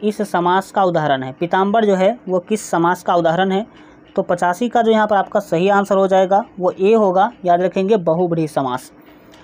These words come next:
आगे बढ़िए और देखेंगे यहाँ पर आपके छियासी नंबर क्वेश्चन को। छियासी नंबर क्वेश्चन के द्वारा आपसे पूछा जा रहा है कि गुरु ने शिष्यों को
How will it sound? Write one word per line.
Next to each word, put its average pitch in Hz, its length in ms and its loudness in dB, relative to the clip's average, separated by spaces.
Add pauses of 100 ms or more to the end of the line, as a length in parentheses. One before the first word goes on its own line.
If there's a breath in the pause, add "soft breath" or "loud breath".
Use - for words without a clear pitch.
(260 loud breath)
आगे 208 180 2
बढ़िए 220 300 4
और 180 220 0
देखेंगे 214 380 0
यहाँ 196 220 2
पर 190 120 0
आपके 180 300 0
छियासी 185 540 -2
नंबर 202 240 0
क्वेश्चन 185 340 -2
को। 190 220 -2 (180)
छियासी 185 360 -2
नंबर 226 200 0
क्वेश्चन 208 300 -2
के 208 120 0
द्वारा 180 200 2
आपसे 180 260 0
पूछा 185 340 -2
जा 185 100 0
रहा 185 80 2
है 185 60 0
कि 214 180 -4
गुरु 185 460 0
ने 208 260 2 (560 loud breath)
शिष्यों 247 440 0
को - 260 2